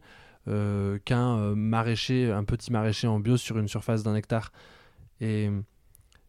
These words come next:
ça, je pense que c'est, bah, c'est, c'est compliqué, euh, pour eux de, d'accorder du crédit, euh,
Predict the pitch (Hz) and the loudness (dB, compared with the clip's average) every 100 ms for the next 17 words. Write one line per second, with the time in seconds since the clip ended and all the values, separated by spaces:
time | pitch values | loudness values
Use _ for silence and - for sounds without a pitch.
0 | _ - - - 143 131 143 135 - 113 | _ -20 -14 -2 0 2 2 2 0 -4
1 | - - - - - _ _ _ _ _ | -4 -12 -18 -20 -20 _ _ _ _ _
2 | _ _ _ _ _ _ _ _ _ _ | _ _ _ _ _ _ _ _ _ _
3 | _ _ _ _ _ _ 117 117 117 - | _ _ _ _ _ _ -2 0 0 0
4 | 127 123 123 - 123 - 151 - 143 - | 2 4 2 2 -2 2 2 2 0 4
5 | 156 156 - - - _ _ _ _ - | 6 6 2 -8 -20 _ _ _ _ -8
6 | 113 110 107 104 104 101 101 101 117 - | -2 0 0 0 -2 -2 -4 -6 -8 -12
7 | _ _ _ _ _ _ _ - 135 127 | _ _ _ _ _ _ _ 2 4 8
8 | 143 156 170 - _ _ - 107 123 123 | 8 8 6 0 _ _ -12 0 4 6
9 | 120 117 113 113 110 110 - 123 127 120 | 6 6 4 4 2 0 0 2 2 2
10 | 113 - 131 120 139 160 - - - _ | -4 0 2 2 -2 -2 -8 -20 -20 _
11 | _ _ - 110 107 104 101 98 92 | _ _ -6 -2 0 0 0 -2 -4